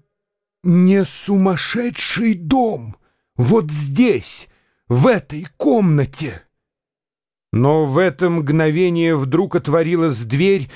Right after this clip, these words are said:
и вошла Анна Андреевна. Должно быть, она подслушивала у двери и, не вытерпев, отворила слишком внезапно, и князь, вздрагивавший при каждом скрипе,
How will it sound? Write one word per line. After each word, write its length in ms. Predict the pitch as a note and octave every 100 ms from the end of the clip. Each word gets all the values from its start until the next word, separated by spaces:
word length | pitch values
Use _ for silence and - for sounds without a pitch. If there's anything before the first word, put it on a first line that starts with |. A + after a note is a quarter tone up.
| -
и 100 | -
вошла 540 | D#3 E3 - - F3+ F3+
Анна 460 | - D#3+ E3 D#3+ D#3
Андреевна. 600 | D#3+ C#3+ D3+ A#2 F#2+ F2 - _ _ _ _ _ _ _ _ -
Должно 480 | C#3+ E3 A#2+ F3+
быть, 280 | F3 E3+ -
она 500 | D#3 E3 E3 E3+ E3+
подслушивала 1040 | D3 D#3+ C#3+ - - F#3+ D3 - A2+ A#2 A#2+
у 180 | B2+
двери 680 | A#2 A#2 B2 C3 D#3 F#3+ C3+ - - -
и, 120 | E3+
не 140 | F3+
вытерпев, 800 | F#3+ E3 A3 D3+ G3 D3 G3+ F#3 -
отворила 760 | E3 D3 D#3+ E3 F#3 G3 F3+
слишком 800 | - - C#3+ F3+ - - E3+ D#3+
внезапно, 840 | C3 E3 D3 A2+ D#3 A#2+ - A2+ - - D3+
и 80 |
князь, 680 | C3+ B2 D#3+ E3+ D#3 - - _
вздрагивавший 1000 | A2 A#2 G#2 D3+ D#3+ B2+ C#3 A#2+ - D3
при 160 | D3
каждом 440 | C#3+ D#3 C3 B2 C3
скрипе, 680 | - - D3+ F#3 A#2+ G2